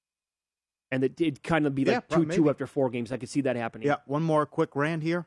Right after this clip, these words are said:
Speaker 2: And for the sake of the league and the fans, let 'em play, please. You can't, thirty-three free throws in the first quarter?
Speaker 1: Yeah.
Speaker 2: How long did that take?
Speaker 1: It was, uh,
Speaker 2: Ugh.
Speaker 1: not very friendly
Speaker 2: Come on, guys.
Speaker 1: on the ice.
Speaker 2: These guys, these officials have gotta stop this. The egos.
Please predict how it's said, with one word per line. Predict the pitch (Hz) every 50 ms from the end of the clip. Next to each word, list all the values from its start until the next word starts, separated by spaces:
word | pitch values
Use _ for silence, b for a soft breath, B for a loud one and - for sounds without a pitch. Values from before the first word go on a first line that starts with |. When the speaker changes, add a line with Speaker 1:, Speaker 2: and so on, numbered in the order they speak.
| _ _
Speaker 2:
And | 110 113 101 -
for | - 123 120
the | 113 107
sake | - - - 143 147 -
of | 147 113
the | 123
league | 117 117 135 143 147 147
and | 139 120
the | 110
fans, | - - 131 135 143 151 147 - - -
let | 113 123 139
'em | 151 147
play, | - 131 143 151 156
please. | 147 - 123 156 156 165 147 - - - _ _
You | 113
can't, | 113 - 143 143 143 - 131 - _ _ _ _ _
thirty-three | 175 165 185 196 220 202 - - 185 180 190 208 202
free | 170 - - 170 180 196
throws | 180 - 180 190 196 214 233 185
in | 190 160
the | 147
first | - - 175 190 190 - -
quarter? | 196 190 196 202 269 285 - -
Speaker 1:
Yeah. | 104 101 - - _ _ _ _ _ _
Speaker 2:
How | 160 180
long | 202 220 240 254 240
did | 220 214 180
that | 233 233 233 -
take? | 139 123 95 - _ _ _ _ _ _ _ _ _ -
Speaker 1:
It | 135 131 147
was, | 139 139 135 127 104 135
uh, | 123 117 113 110 110 110 113 139 131
Speaker 2:
Ugh. | - 147
Speaker 1:
not | 147 143 139 131
very | 143 131 127 117
friendly | - 131 120 113 110 107 - _ _
Speaker 2:
Come | 214 220
on, | 175 143 117
guys. | 104 117 104 95 92 - - 127
Speaker 1:
on | 127 127
the | 123 120
ice. | 110 110 113 107
Speaker 2:
These | 147 156 -
guys, | - 214 185 170
these | 196 175 139
officials | 175 - - 247 - - 185 143
have | 135 101
gotta | 101 185 208 247 214
stop | - - - 202 233 302 - _
this. | 381 - - - - - - _ _ _ _ _
The | 170 175 -
egos. | 226 269 311 359 294 185 120 - - - - -